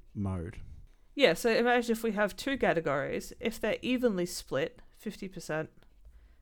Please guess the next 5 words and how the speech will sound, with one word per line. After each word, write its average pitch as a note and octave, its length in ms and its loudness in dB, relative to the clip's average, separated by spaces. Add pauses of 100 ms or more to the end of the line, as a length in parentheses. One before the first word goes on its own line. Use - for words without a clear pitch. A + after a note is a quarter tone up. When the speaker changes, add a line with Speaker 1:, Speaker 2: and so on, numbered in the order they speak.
Speaker 2:
fifty - 280 -12
percent, D#3 460 -6 (380)
then, F#3 440 4
well, D#3+ 340 2
let's, D4 320 0